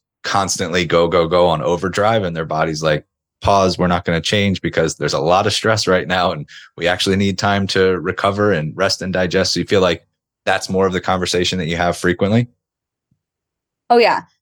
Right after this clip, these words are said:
Speaker 2: I have that a lot, and I actually have all my ladies get blood work done so I can see their cortisol levels, and then I can see how that's impacting their hormones. And so some more than others,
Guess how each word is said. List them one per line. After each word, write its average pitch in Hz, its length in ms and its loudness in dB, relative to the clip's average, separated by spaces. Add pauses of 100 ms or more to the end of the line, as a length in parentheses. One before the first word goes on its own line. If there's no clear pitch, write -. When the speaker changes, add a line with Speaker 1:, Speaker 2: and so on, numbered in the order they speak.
Speaker 2:
I 247 60 2
have 330 100 2
that 415 80 4
a 392 40 4
lot, 311 280 4
and 247 100 0
I 233 60 2
actually 247 400 -2
have 202 500 -2
all 226 140 0
my 208 100 2
ladies 202 260 0
get 160 200 -2
blood 175 200 2
work 233 220 -2
done 320 240 0 (540)
so - 280 2
I 196 160 2
can 185 380 -2
see 220 680 0
their 175 120 2
cortisol 165 520 0
levels, 139 360 -2
and 170 120 -4
then 165 100 -2
I 160 60 0
can 160 200 -4
see 214 360 0
how 190 160 0
that's 147 200 -2
impacting 151 800 -2
their 156 160 0
hormones. 208 760 0 (440)
And 208 260 2
so 170 640 4 (760)
some 277 560 4
more 214 220 2
than 185 180 -2
others, 254 640 0